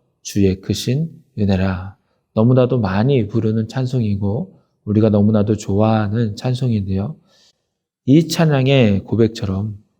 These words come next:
"지금까지 지내온 것 주님의 크신 은혜입니다"라고 고백하면서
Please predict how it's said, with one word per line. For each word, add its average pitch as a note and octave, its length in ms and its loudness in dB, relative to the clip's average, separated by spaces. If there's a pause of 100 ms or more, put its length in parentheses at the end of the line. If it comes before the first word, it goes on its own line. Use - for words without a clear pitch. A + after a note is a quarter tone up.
(180)
"지금까지 C3+ 580 2
지내온 G#2+ 420 0
것 A#2+ 320 -4
주님의 G2+ 380 -2
크신 A2+ 340 -6
은혜입니다"라고 A2 1120 0
고백하면서 A2+ 880 -4